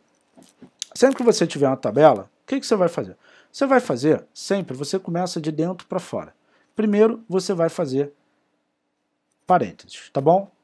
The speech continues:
É igual expressão, parênteses, colchete, chaves, primeiro parênteses. Então vem cá,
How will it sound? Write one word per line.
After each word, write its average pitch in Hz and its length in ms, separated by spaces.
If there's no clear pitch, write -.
É 165 60
igual 214 260
expressão, 214 540
parênteses, 170 540
colchete, 147 560
chaves, 143 400
primeiro 185 360
parênteses. 113 580
Então 185 100
vem 214 140
cá, 107 240